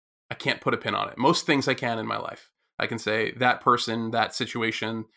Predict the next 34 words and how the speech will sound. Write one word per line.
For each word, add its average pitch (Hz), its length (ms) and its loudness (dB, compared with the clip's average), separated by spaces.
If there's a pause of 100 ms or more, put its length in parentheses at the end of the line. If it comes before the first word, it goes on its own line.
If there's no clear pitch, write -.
(140)
that 110 160 0
instance, 110 580 -4 (520)
but - 80 -8
the 127 60 -2
creativity, 127 680 2
the, 117 200 -4
the 120 120 -6
problem 135 340 8
solving 110 320 4
also, 110 300 0
that's 113 280 2
where 123 200 6
I, 107 120 8
like, 107 380 -2 (880)
that's 127 220 4
where 123 80 6
my 117 220 6
brain 123 420 4
gets - 420 -2
the 110 140 2
energy 117 280 0
back 113 380 0
and, 113 100 -4
and, 107 320 -4
and 110 140 -4
feeds 117 300 -4
off 131 220 4
of 139 120 -6
it. 160 140 0
It's - 180 -8
not 127 180 4
just - 280 0
the 113 60 -2
making. 110 440 -4